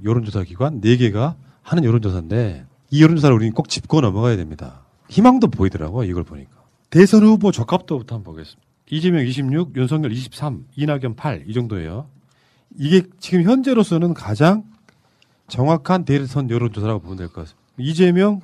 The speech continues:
이낙연 합쳐하면은 한 삼십 사 퍼센트 정도 되겠죠. 유-, 윤석열이 이재명 지사를 못 이기고 있는 건 사실일 거예요. 근데 물론 이제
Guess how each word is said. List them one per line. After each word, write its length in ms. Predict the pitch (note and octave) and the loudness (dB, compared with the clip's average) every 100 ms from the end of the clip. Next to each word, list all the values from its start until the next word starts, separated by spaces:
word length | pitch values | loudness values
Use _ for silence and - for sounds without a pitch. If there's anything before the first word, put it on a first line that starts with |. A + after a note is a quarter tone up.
| _ B2+ | _ -4
이낙연 400 | D#3+ D#3+ D3 D3 | 0 2 0 -4
합쳐하면은 640 | D#3 E3 D#3 D#3 F3 E3+ _ _ _ _ _ | -6 -6 -4 -4 -4 -6 _ _ _ _ _
한 160 | C3+ C3 | -10 -4
삼십 520 | G#3 A3 A3 - - _ | -2 -2 -2 -6 -16 _
사 180 | - G#3+ | -2 4
퍼센트 400 | A3 F3+ D3+ A#2+ | 4 4 0 -6
정도 160 | A2 | -6
되겠죠. 480 | F#2 F2+ F2+ F#2+ C3 _ _ - | -4 -4 -6 -12 -14 _ _ -12
유-, 80 | - - | -12 -2
윤석열이 800 | C#3+ E3+ F3 A3 G#3+ E3+ F#3+ D3 | 2 4 6 6 6 4 4 2
이재명 360 | D#3 G3+ F#3+ D#3+ | 2 2 4 0
지사를 360 | A#2+ C3+ D#3 | 0 0 0
못 220 | C3+ C#3 F#3+ | 2 2 4
이기고 360 | G#3+ F#3 E3+ | 4 2 0
있는 160 | B2 B2+ | 0 -2
건 100 | A#2 | 0
사실일 380 | C#3+ D#3+ B2+ A#2+ | 0 -2 -6 -8
거예요. 360 | G2 F2+ D#2 E2+ | -8 -8 -10 -14
근데 140 | C#3 | -8
물론 220 | C#3 D#3 | -4 -2
이제 240 | B2+ A#2+ | -2 -2